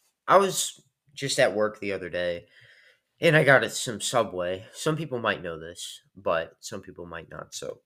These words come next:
yeah. It's just a crazy story overall.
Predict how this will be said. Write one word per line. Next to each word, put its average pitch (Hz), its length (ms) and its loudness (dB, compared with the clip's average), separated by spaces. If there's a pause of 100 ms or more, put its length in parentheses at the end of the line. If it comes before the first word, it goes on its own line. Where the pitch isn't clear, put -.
(320)
yeah. - 140 -8 (1000)
It's 226 180 0
just 175 200 -2
a 127 40 0
crazy 101 380 -2
story 98 460 -4
overall. 90 600 -6